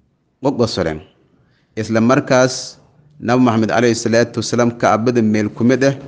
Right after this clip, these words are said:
ya ku tukudahay. Markaas ma beeraanan warniyow. Kiin tilmaamane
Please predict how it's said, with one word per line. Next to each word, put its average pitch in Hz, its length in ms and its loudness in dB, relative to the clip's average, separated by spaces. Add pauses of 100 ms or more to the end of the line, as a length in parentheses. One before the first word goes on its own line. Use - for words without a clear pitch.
(120)
ya 127 160 0
ku 131 140 -2
tukudahay. 101 500 -4 (1300)
Markaas 147 420 2
ma 156 100 4
beeraanan 143 460 4
warniyow. 135 540 4 (1800)
Kiin 123 160 2
tilmaamane 127 640 4